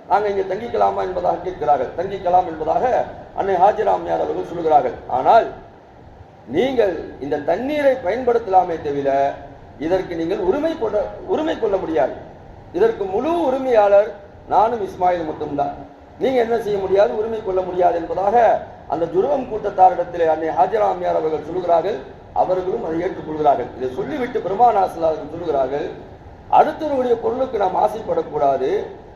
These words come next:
நம்முடைய பொருளையும் நாம் யாருக்கும் விட்டு தரக்கூடாது, ஆனால் பிறர் பயன்படுத்துவதற்கு நாம் அனுமதி தரலாம்" என்ற அந்த விஷயத்தை பெருமானா ஸல்லல்லாஹு அலைஹி வஸல்லம் இங்கே சொல்லி காட்டுகிறார்கள். அந்த அடிப்படையில இந்த உலகத்துல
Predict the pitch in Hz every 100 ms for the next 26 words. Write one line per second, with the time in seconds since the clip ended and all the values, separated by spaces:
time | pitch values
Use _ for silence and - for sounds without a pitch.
0 | - 151 240 285 269 247 254 269 240 208
1 | 185 202 226 196 185 233 190 175 156 151
2 | 143 143 196 - - 135 - - - -
3 | - - 147 175 160 - 190 302 311 294
4 | - - 220 233 262 202 196 240 247 -
5 | 185 202 233 240 202 185 170 160 208 220
6 | 226 190 190 180 160 - 147 147 147 226
7 | 180 165 165 175 151 139 143 135 117 -
8 | - - - 104 202 180 - - 170 147
9 | 135 135 - - - - 123 139 185 240
10 | 226 185